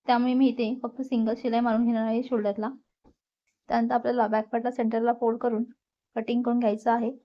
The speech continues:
आणि हुकलूक पट्टी लावायची आहे. त्यानंतर मुंडेचा आकार व्यवस्थित नसेल तर तो व्यवस्थित देखील इथे करून घ्यायचा आहे.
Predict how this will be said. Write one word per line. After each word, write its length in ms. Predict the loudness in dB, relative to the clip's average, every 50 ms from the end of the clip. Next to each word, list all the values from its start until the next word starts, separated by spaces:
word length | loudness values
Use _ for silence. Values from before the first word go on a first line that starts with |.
| _ _ _
आणि 180 | -4 -2 0 0
हुकलूक 280 | 0 0 0 -2 0 0
पट्टी 220 | -4 -6 -4 -2
लावायची 380 | 0 0 0 0 -2 -4 -8 -10
आहे. 180 | -10 -10 -12 -14 -18 _ _ _ _ _ _ _ _ _ _ _ _ _ _ _ _ _ _ _ _ _ _ _ _ _ _ _ _ _ _ _ _ _ _ _ _ _ _ _ _ _ _ _ _ _ _ _ _ _ _ _ _ _ _ _ _ _ _ _ _ _ _ _ _ _ _ _ _ _ _ _ _ _ _ _ _ _ _ _ _ _ _ _ _ _ _ _ _ _ _ _ _ _ 0
त्यानंतर 320 | 2 2 4 4 2 0 0 -2 -6 -10 _ 0
मुंडेचा 320 | 2 2 2 2 2 0
आकार 220 | 0 0 0 0
व्यवस्थित 360 | 0 2 0 0 -2 -6 -6 -4
नसेल 300 | -6 -4 -2 -2 -2 -2
तर 40 |
तो 100 | 0 0
व्यवस्थित 320 | 0 0 0 -2 -4 -6 -4
देखील 240 | -4 -2 -2 -2 -2
इथे 160 | -2 -4 -6
करून 280 | -4 -4 -2 -2 0
घ्यायचा 300 | -2 -2 -4 -6 -6 -8
आहे. 180 | -8 -8 -10 -12